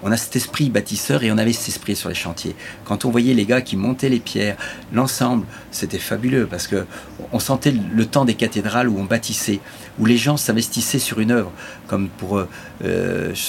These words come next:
où on s'est investi sur, euh, sur, euh, sur Bournazel. Je pense souvent à la cathédrale, quand, quand toute la cité devait travailler sur une cathédrale pendant des siècles,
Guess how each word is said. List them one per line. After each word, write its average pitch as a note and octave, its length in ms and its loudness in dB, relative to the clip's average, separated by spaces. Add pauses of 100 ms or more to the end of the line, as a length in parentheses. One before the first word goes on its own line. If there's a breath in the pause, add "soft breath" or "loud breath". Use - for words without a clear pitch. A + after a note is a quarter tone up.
(200)
où B2 80 4
on C3 40 4
s'est B2 140 2
investi B2+ 420 2
sur, G2 280 -2
euh, F2+ 80 0 (400 loud breath)
sur, G2 300 -2
euh, F#2+ 260 0 (420)
sur G2 220 -4
Bournazel. G#2 580 2
Je - 140 -2
pense - 240 -2
souvent C#3+ 260 0
à B2+ 60 4
la G#2 80 2
cathédrale, G#2+ 520 -2
quand, F#2+ 120 -6 (320 loud breath)
quand G2+ 120 -2
toute - 240 -4
la A#2 60 2
cité C3+ 420 -2
devait G2 200 -2
travailler G2+ 360 -2
sur - 140 -4
une F#2+ 80 -4
cathédrale B2+ 460 -2
pendant G2 240 -6
des G2+ 120 -2
siècles, C3+ 480 -2